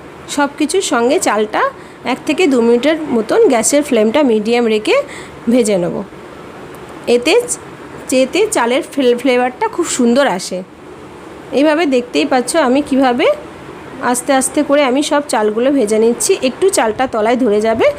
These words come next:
কিন্তু গ্যাসের ফ্লেমটা মিডিয়াম দিলে আবার তলাটা ভালো করে ছেড়ে যাবে। দিয়ে ভালো করে ভাজা হয়ে যাবার পরে এক গামলা যে দুধটা বাইর বেরিয়েছিল সেটা আমি দিয়ে দিচ্ছি। এখানে আমি আর পানি ব্যবহার করব না।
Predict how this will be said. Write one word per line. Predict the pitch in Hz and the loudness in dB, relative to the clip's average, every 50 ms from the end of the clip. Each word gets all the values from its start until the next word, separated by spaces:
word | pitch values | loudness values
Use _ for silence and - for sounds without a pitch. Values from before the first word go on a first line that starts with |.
| - - - - | -8 -14 -6 0
কিন্তু | 285 294 285 381 | 0 2 4 4
গ্যাসের | 294 277 240 240 - - 285 285 | 4 4 2 0 2 2 0 0
ফ্লেমটা | - - 240 233 240 - 311 | 0 0 0 0 2 2 2
মিডিয়াম | 330 285 240 220 202 240 254 247 247 | 4 4 4 4 2 2 2 2 2
দিলে | 247 277 320 466 605 587 - - - - - - - - | 2 2 4 4 2 0 -2 -12 -14 -14 -14 -14 -8 -4
আবার | - 220 247 294 427 - - 392 277 254 240 240 226 - | -2 0 0 -2 -2 -4 -10 -18 -18 -16 -16 -14 -8 -2
তলাটা | 262 247 233 233 240 233 311 381 | 0 0 0 0 0 -2 -2 -2
ভালো | 330 285 220 220 220 | 0 0 0 -2 0
করে | - 277 392 | -2 -2 -2
ছেড়ে | - - 254 196 190 | 0 -2 0 0 0
যাবে। | 180 185 175 170 175 185 196 - - - - - - - - - 262 | 0 0 0 0 0 -2 -2 -6 -12 -14 -14 -14 -14 -14 -8 -4 0
দিয়ে | 233 277 285 311 | 2 4 4 4
ভালো | 330 311 269 220 226 226 | 4 2 2 2 0 0
করে | - 269 311 | 0 -2 -2
ভাজা | 294 247 240 208 233 262 | -2 -2 -4 -2 -2 -2
হয়ে | 269 233 247 220 220 | 0 0 0 2 2
যাবার | 233 233 247 277 | 2 2 2 0
পরে | - - 226 233 254 294 440 571 571 - - - - - - - | 0 0 0 0 2 2 0 -2 -4 -6 -14 -20 -20 -16 -8 -4
এক | 233 240 226 226 | -2 -2 0 0
গামলা | 269 269 269 277 294 349 494 605 605 - - - - - - - - - | 0 2 2 2 2 2 2 0 -2 -4 -16 -20 -20 -20 -20 -16 -6 -2
যে | 233 277 285 | 0 2 2
দুধটা | 240 247 233 - - 302 302 | 4 2 0 0 0 0 2
বাইর | 254 240 220 208 | 2 2 0 0
বেরিয়েছিল | 208 233 233 240 254 285 285 - 320 330 466 571 587 | -2 -4 -2 -2 -2 -2 0 0 0 2 2 2 0
সেটা | - - - - - 285 254 | -2 -2 -4 0 0 0 0
আমি | 220 233 320 440 | 0 0 0 0
দিয়ে | 339 240 220 196 | 0 0 0 -2
দিচ্ছি। | 190 190 190 - - 226 | -2 -2 -2 0 0 0
এখানে | 214 214 254 311 349 440 415 - | 0 2 2 2 2 2 0 -2
আমি | - 220 220 269 320 320 | -2 -2 -2 0 0 0
আর | 269 285 277 - | 0 -2 -2 -2
পানি | 247 208 196 247 339 494 494 320 | -4 -2 -2 0 0 0 0 0
ব্যবহার | 247 226 214 226 254 277 - | 0 0 0 0 0 -2 -2
করব | - 269 226 185 175 180 185 | 0 -2 -2 -2 -2 -2 -4
না। | 185 175 170 | -4 -4 -6